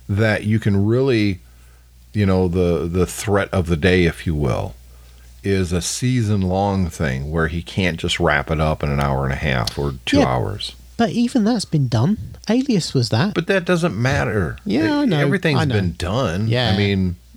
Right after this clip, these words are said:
Speaker 1: let's be honest. You look at the new Picard trailer,
Speaker 2: Yeah.
Speaker 1: which I assume that you've watched.
Speaker 2: Yeah.
Speaker 1: And it's another, "Oh, wait, they're going back to the twenty-first century." Yeah, okay.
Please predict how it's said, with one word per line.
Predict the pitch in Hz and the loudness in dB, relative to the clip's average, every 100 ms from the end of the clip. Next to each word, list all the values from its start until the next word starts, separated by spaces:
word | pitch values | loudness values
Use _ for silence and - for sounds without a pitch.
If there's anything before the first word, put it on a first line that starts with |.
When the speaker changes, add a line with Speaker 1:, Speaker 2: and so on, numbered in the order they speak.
| - - | -20 -6
Speaker 1:
let's | 117 123 | -4 -2
be | - | -2
honest. | 139 170 - | 0 0 0
You | 107 | 0
look | 117 127 | 0 -2
at | 123 | -2
the | 120 | 0
new | 127 | 0
Picard | 123 110 - 160 - | 0 -4 -2 -2 0
trailer, | 80 69 50 - - - - - - | -2 0 -4 -8 -10 -20 -20 -20 -12
Speaker 2:
Yeah. | - 98 95 | -8 -6 0
Speaker 1:
which | 139 - | 2 4
I | 113 | 2
assume | 98 123 98 | 4 4 4
that | 87 | 2
you've | 82 69 | 0 -2
watched. | 67 67 107 - - - | -2 -2 -4 -6 -12 -12
Speaker 2:
Yeah. | 190 208 180 180 - - - - - - | -4 0 0 -2 -8 -20 -20 -20 -20 -6
Speaker 1:
And | 127 135 | 0 2
it's | 139 - | 0 0
another, | 123 113 120 117 | 0 2 2 2
"Oh, | 127 110 | 2 2
wait, | 107 95 | 2 2
they're | 92 | 0
going | 95 98 | 2 4
back | 95 95 | 2 2
to | 101 | 0
the | 92 | 0
twenty-first | - 92 - 92 | 2 0 0 0
century." | 98 90 - 78 87 | 0 0 0 0 2
Yeah, | 107 95 | 2 2
okay. | 123 117 107 | 0 0 -2